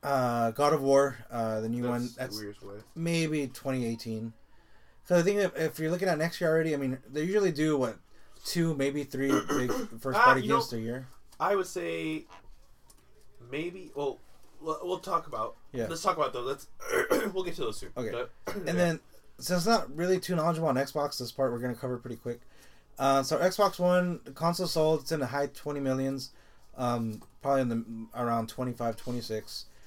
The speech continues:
Speaker 1: Uh, updates this year, um, they continue backwards compatibility support. So that's pretty cool of them. I mean, it's not something that necessarily gonna make money off of, but they did it more so for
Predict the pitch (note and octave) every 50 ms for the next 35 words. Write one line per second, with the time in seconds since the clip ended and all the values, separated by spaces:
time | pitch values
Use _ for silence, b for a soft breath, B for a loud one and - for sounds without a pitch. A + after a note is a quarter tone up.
0 | b b b b b b b - C3 B2+ B2 B2 C3 D#3+ E3+ - - F#3 F#3 F#3
1 | - F3+ E3+ - - E3 D#3+ E3+ F3+ F#3 F3 - C3 C3 C3 C3 C3 B2+ B2+ C3+
2 | C3+ C3 - C#3 B2+ D3 D#3 D#3 D3 C#3+ C#3 C#3+ - D3 - C#3+ B2+ C3 A#2+ A#2+
3 | A#2 C3 C#3 D3 C#3+ - C3+ - - D#3 D3+ D3+ - - - b b b b b
4 | b b b - C#3 D#3+ F3+ - A#3 G#3 F#3 - F3+ F3+ F3+ F3+ F#3+ F#3+ F#3+ F#3
5 | C3 C#3 C#3 C#3+ C#3+ C#3 D#3+ D3+ D3+ D#3+ D#3+ D3+ D3 C3+ B2+ B2+ C3 B2+ - C#3
6 | C3 B2+ C3+ B2+ B2 A#2 G#2+ B2 C#3 C#3+ D3 C#3+ C#3+ C#3 C#3 D3 C#3 C3+ B2 A#2
7 | A2+ A#2 A2 A2 A#2+ A#2 A2 G#2+ A2+ A#2 A2 - B2 A#2 A2+ - - G2+ G2+ G#2
8 | G2+ G2 G2 F#2+